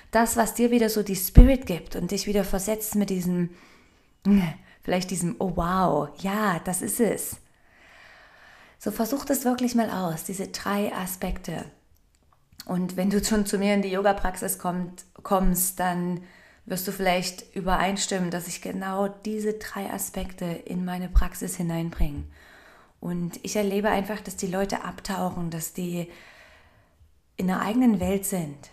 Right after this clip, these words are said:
dass ich die wirklich einfach in einen Zustand bringe,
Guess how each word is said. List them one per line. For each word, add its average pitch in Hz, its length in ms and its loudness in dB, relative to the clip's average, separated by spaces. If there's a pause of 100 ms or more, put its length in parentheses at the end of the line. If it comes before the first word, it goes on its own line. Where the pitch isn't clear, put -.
(120)
dass 175 180 -8
ich 185 180 -6
die 190 160 -4
wirklich 208 380 -2
einfach 196 240 -4
in 208 200 -4
einen 220 240 0 (220)
Zustand - 640 12
bringe, 220 460 10